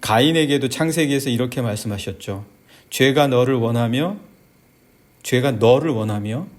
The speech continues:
그리고 문 앞에 엎드려서 너를 기다리고 있다. 너를 기다렸다가 영적인 상태가 약할 때 들어온다. 하지만 너는 죄를 다스려야 한다. 죄와 싸워야 된다." 그렇게 말씀하시는 거죠.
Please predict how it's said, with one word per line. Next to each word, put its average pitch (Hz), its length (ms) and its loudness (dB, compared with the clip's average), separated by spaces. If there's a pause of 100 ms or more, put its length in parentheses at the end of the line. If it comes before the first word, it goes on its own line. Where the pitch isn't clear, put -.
(580)
그리고 131 600 0 (200)
문 127 200 0
앞에 151 300 4
엎드려서 131 600 2
너를 135 380 2
기다리고 180 480 -2
있다. 131 380 -8 (1700)
너를 131 220 0
기다렸다가 180 680 2
영적인 156 380 -2
상태가 156 400 -2
약할 139 400 -4
때 165 280 -6
들어온다. 113 520 -2 (2250)
하지만 127 380 2
너는 120 260 0
죄를 135 480 -2
다스려야 110 580 0
한다. 110 340 -10 (460)
죄와 113 300 -2
싸워야 151 440 0
된다." 110 360 -10
그렇게 127 240 -4
말씀하시는 107 680 -8
거죠. 120 320 -8